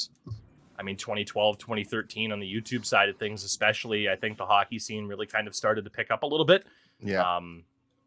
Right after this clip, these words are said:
Speaker 1: you know, I think probably someone like two B C was at the forefront of that, especially for someone who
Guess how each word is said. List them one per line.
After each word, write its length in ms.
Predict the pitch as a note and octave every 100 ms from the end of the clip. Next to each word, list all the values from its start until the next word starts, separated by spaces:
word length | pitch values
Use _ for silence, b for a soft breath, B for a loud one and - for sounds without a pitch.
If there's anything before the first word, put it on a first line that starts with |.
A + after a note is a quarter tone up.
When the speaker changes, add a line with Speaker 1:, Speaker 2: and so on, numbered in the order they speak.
| _ _ -
Speaker 1:
you 60 | A2+
know, 80 | F#2+
I 40 |
think 200 | F#2+ G#2
probably 220 | G#2 G2
someone 220 | F#2 G#2 G#2
like 140 | G2
two 140 | A#2+
B 100 | A2
C 180 | G#2 A2
was 160 | A2 G2+
at 60 |
the 60 | -
forefront 640 | - A2 A#2 B2+ B2+ - -
of 220 | A#2+ A#2+ A2+
that, 320 | A#2+ B2+ -
especially 520 | - - A#2+ - A2+
for 120 | G#2+ A2+
someone 360 | B2 G#2+ G#2+
who 340 | G2 G#2 G2+